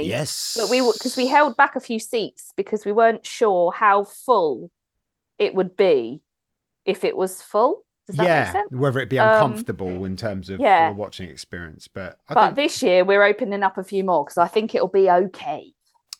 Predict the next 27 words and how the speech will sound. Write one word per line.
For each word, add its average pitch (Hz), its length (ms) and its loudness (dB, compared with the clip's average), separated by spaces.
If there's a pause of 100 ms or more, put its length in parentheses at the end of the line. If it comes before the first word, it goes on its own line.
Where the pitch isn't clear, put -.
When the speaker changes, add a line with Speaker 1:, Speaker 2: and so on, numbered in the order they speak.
(120)
Speaker 1:
Oh, 101 100 -10
it 92 60 -14
was 92 120 -12
so 85 360 -10
good. 76 380 -20 (140)
It 87 140 -14
was 92 100 -14
so - 160 -4
Speaker 2:
Yeah. 147 160 -2
Speaker 1:
good. 80 400 -16
I, 98 80 -8
I - 40 -6
Speaker 2:
It 98 140 -12
was 110 80 -8
Speaker 1:
mean, 107 240 -8
Speaker 2:
great. 127 160 0 (640)
Speaker 1:
uh, 95 420 -4
we 101 60 -6
had 90 160 -6
Grisha 104 800 -6
Stewart. 104 480 -8
Obviously, 95 360 -12
people 92 280 -12
listen 90 180 -10
to 90 100 -14
the 80 60 -16
Speaker 2:
Mm-hmm. 95 240 -14